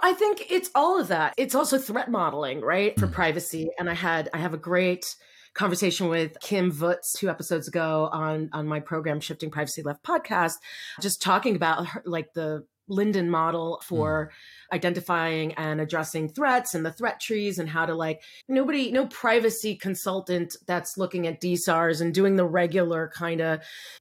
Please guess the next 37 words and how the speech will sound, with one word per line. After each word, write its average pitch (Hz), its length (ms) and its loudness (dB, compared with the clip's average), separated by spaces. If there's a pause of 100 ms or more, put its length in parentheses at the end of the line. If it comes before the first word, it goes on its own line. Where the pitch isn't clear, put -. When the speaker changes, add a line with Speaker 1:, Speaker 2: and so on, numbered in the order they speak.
(180)
Speaker 1:
business 185 400 4
of 180 140 2
consulting 180 520 0
for 175 100 0
privacy 175 800 2
and 165 160 -2
data 208 180 4
protection 165 600 -4
stuff 175 260 0 (400)
is 240 220 0
going, 240 560 4
you 254 100 2
have 294 200 4
to 339 140 4
understand, 220 840 2 (240)
you 262 160 0
can't 302 180 2
just 226 140 0
move 220 240 4
from 208 140 -2
that 175 180 0
space 170 520 -2
into, 170 540 0 (420)
"I'm 185 200 4
now 175 180 4
going 160 260 2
to 156 60 0
be 160 140 -2
looking 160 340 -2
at 156 360 -2
code - 480 -2
or 151 360 0
Speaker 2:
Mm. 117 160 0 (220)
Speaker 1:
designing 190 400 4
a 165 40 2
process 175 560 2
for 156 540 2